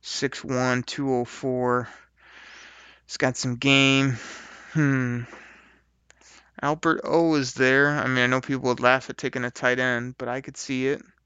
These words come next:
Shaq Quarterman, the linebacker out of Miami, is there. I, I like him, but we already took Patrick Queen, and people think Quarterman is kinda like Jared Davis anyway. Hmm, let's scroll down a little bit here. Adam Troutman out of Dayton, the Dayton Flyers.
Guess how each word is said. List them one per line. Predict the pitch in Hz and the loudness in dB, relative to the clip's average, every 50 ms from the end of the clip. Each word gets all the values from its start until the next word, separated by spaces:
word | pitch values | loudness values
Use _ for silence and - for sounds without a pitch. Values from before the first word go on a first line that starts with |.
| _ _ _ _ - | _ _ _ _ -8
Shaq | - - 147 131 - - | -2 2 2 2 0 -2
Quarterman, | - - 143 139 135 139 135 131 131 131 131 131 | -6 -4 -4 -2 -2 -2 -2 -2 0 -2 0 0
the | 123 | -2
linebacker | 101 110 120 127 131 123 120 123 123 - - 127 127 | -2 0 0 0 0 0 0 -2 -2 -2 -2 -4 -4
out | 123 | -2
of | 120 | -4
Miami, | 117 117 120 117 117 123 131 135 131 131 131 131 | -4 -4 -4 -4 -2 -2 -2 -2 -2 -2 -4 -4
is | 131 127 123 | -6 -6 -6
there. | 131 131 131 131 131 131 127 127 | -4 -2 0 0 0 0 -2 -2
I, | 127 - - 76 82 - - - - _ - - - - - - _ - | -4 -8 -8 -6 -6 -6 -8 -10 -16 _ -20 -20 -20 -20 -20 -20 _ -10
I | - - | -8 -6
like | 110 110 117 120 123 127 | -2 0 2 0 0 0
him, | - 131 127 127 127 127 | -2 -2 -2 0 0 0
but | 123 120 113 | 0 -2 -2
we | 117 113 | 0 0
already | 120 120 120 | 0 -2 -2
took | - - 135 123 - | -4 -6 -10 -8 -2
Patrick | - 120 123 - - - - | 0 0 0 0 -2 -10 -10
Queen, | - - 131 127 127 127 127 123 | -6 -4 -2 -2 0 0 0 -2
and | 120 120 | -2 -4
people | 123 123 - - 123 | -4 -6 -8 -8 -10
think | - - 127 120 110 - | -8 -6 -6 -6 -6 -6
Quarterman | - - 127 120 120 120 120 120 120 | -4 -2 -2 0 0 0 -2 -2 -2
is | 117 120 - | -4 -6 -6
kinda | - - 113 110 117 | -4 -2 -2 -2 0
like | 117 107 110 117 - | 0 -2 -2 -4 -6
Jared | - 117 113 113 117 113 | -2 -2 0 0 0 0
Davis | 120 117 117 117 - - | -2 -2 -2 -2 -4 -4
anyway. | 123 123 127 123 120 117 123 120 120 120 - _ - - - - - - - - - - - - - - - _ _ _ _ _ _ - | -2 -2 -2 -2 -2 -2 0 0 -2 -2 -6 _ -20 -20 -20 -20 -20 -20 -20 -20 -20 -20 -20 -20 -20 -20 -20 _ _ _ _ _ _ -12
Hmm, | - 123 117 113 113 117 | -10 -10 -8 -8 -10 -10
let's | 127 - | -8 -10
scroll | - - 139 135 127 123 | -10 -8 -6 -6 -4 0
down | 123 123 120 123 127 123 | 4 4 6 6 4 4
a | 123 | 2
little | 127 127 123 | 0 -2 -2
bit | 120 123 120 | -2 -2 -2
here. | 127 131 127 127 127 127 123 127 | 0 2 2 4 2 2 0 -2
Adam | - - 139 139 131 123 117 | 2 4 4 4 4 0 -4
Troutman | - - - 170 160 160 147 123 165 175 165 156 151 143 | -4 -4 0 2 2 2 0 -2 -2 0 0 0 0 0
out | 156 113 135 127 | 0 -2 -2 -2
of | 123 120 113 - | -4 -8 -4 0
Dayton, | 151 143 147 143 131 147 147 143 | 2 2 2 2 0 -2 -2 -2
the | 131 120 | -2 -2
Dayton | 113 - 139 135 123 127 131 | 0 2 2 2 0 -2 -8
Flyers. | - - 127 127 123 127 127 131 131 131 131 135 - - - - | -10 -6 0 2 4 6 6 6 4 2 2 0 -2 -4 -8 -10